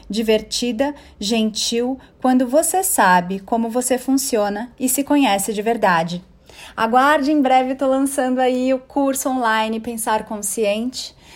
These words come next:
pra que você possa parar de servir os seus pensamentos, ser servo dele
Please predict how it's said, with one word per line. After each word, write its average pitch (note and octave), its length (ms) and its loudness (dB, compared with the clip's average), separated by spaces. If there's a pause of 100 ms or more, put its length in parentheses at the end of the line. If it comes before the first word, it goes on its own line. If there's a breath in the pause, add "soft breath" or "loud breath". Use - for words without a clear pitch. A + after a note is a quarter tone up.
(100)
pra A#3 140 -2
que A#3 100 -8
você A3+ 240 -4
possa A3 420 -2
parar A#3+ 540 -2
de A3 140 -8
servir B3+ 640 0
os B3 80 0
seus A3+ 180 -4
pensamentos, G#3+ 760 -6
ser A#3 200 -2
servo A#3+ 580 6
dele F#3+ 560 -2